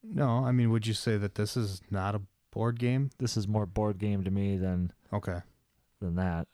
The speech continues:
Speaker 2: Yeah, technically it's a miniatures game, but
Speaker 1: Okay, I didn't know how stickler you're gonna be on that.
Speaker 2: No, no, it's, I'm fine with, or if we do a
Speaker 1: <laughs>
Speaker 2: top ten of, have both of 'em on there, but
Speaker 1: Yeah.
Speaker 2: this is more
Speaker 1: Okay.
Speaker 2: legit.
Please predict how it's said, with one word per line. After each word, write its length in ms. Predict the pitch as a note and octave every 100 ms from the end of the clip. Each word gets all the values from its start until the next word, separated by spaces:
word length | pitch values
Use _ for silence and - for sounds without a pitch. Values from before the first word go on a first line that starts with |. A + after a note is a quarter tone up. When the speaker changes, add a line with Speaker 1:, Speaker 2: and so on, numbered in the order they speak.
| _ - _
Speaker 2:
Yeah, 140 | A2+ F2
technically 400 | A2+ G2+ G#2 G2+
it's 120 | -
a 40 |
miniatures 480 | F#2 G2 G2+ F#2 F2
game, 380 | F#2 F2+ F2+ F2
but 240 | E2+ E2 - _ _ - _ -
Speaker 1:
Okay, 200 | A#2 -
I 80 | G2+
didn't 180 | B2 A#2
know 80 | G#2+
how 220 | A2 G#2
stickler 480 | - A#2 - G#2+ F#2+
you're 140 | F#2+
gonna 200 | F#2+ F#2
be 220 | F2+ G2
on 80 | F2+
that. 60 | E3
Speaker 2:
No, 260 | E3+ D#3
no, 220 | D3+ C#3 C3+
it's, 180 | C3
I'm 220 | - C#3+ C3+
fine 440 | - C#3 C3 B2
with, 360 | A2+ G#2 - - -
or 140 | A#2+
if 160 | F2+ A2
we 80 |
do 160 | G#2 G#2
a 40 | F#2+ _ _ _ _
Speaker 1:
<laughs> 760 | - - - - - - - -
Speaker 2:
top 180 | B2 -
ten 120 | A2
of, 80 | G#2 - -
have 220 | G2 A2+ F2+
both 260 | G#2+ G#2+
of 60 | G2+
'em 120 | F#2+
on 200 | G2+ G#2
there, 240 | F#2+ F#2
but 240 | F2+ F2+ - -
Speaker 1:
Yeah. 60 |
Speaker 2:
this 260 | A2 D3+ -
is 240 | A2 G#2
more 460 | G#2 G#2 G2 F#2+ F2+ - -
Speaker 1:
Okay. 240 | G#2 F#2 F2
Speaker 2:
legit. 440 | G2+ G2+ G2+ F2+